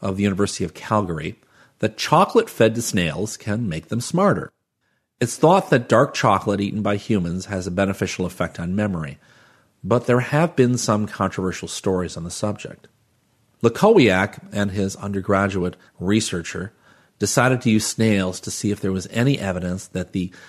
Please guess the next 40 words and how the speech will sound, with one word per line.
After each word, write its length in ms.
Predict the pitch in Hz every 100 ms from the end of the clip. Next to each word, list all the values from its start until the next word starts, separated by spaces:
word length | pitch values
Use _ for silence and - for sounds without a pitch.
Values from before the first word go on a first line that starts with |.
| -
flavonoids 840 | - - 135 131 101 90 90 98 92
in 120 | 87
chocolate 580 | - 120 113 - 80 - _ _ -
were 140 | 98
able 240 | 101 101 98
to 120 | -
aid 200 | 104 98
memory 560 | 98 107 95 87 87
in 220 | 90 90 87
an 100 | 90
animal 340 | 92 90 87
model. 480 | 95 107 95 76 - _ _ _ _ _
This 160 | 135 151
is 80 | 139
because 280 | 127 117
it's 120 | 98 -
so 120 | 107
much 160 | 95
harder 460 | - - 143 120 90
to 60 | 87
study 320 | - 92 90
memory 320 | 95 95 87
formation 560 | - 87 85 82 90 85
in 80 |
humans 560 | 82 117 98 90 87 87
or 80 | 87
mammals 560 | 98 107 85 85 - - _ _ -
because 280 | - 110 101
there 100 | 95
are 20 |
so 180 | - 101
many 160 | 98
factors 600 | - 120 113 117 90 82
involved 560 | 87 82 87 82 - - _ _
that 100 | -
you 60 | 90
simply 300 | - 87 87
can't 240 | - 82
control 420 | - 80 - 110 110
for. 340 | - -